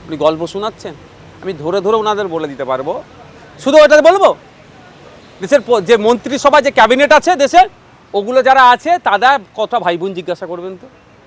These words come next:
তাদেরকে বলবেন, আর অমর শাখাজিকে জিজ্ঞাসা করবেন যে তাদের ভাই বোন কটা,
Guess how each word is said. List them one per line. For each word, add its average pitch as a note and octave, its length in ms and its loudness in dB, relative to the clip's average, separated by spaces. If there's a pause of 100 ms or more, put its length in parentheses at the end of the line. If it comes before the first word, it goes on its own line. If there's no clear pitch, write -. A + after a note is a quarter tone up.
(360)
তাদেরকে A#3+ 360 2
বলবেন, A#3+ 260 0
আর G#3+ 100 0
অমর G3 260 -4
শাখাজিকে G3+ 380 -8
জিজ্ঞাসা E3+ 360 -8
করবেন D#3+ 280 -10
যে D#3 80 -10
তাদের A3+ 380 4
ভাই G3 200 2
বোন F3+ 200 -6
কটা, C#3+ 220 -10